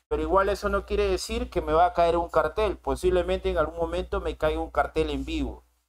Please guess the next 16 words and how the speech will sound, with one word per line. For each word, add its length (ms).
Y 120
él 160
hoy 100
día, 600
eh, 500
bueno, 300
ha 180
sufrido 420
esto, 300
le 120
cayó 280
el 80
cartel. 500
Entonces, 420
recomendación, 760
chicos, 600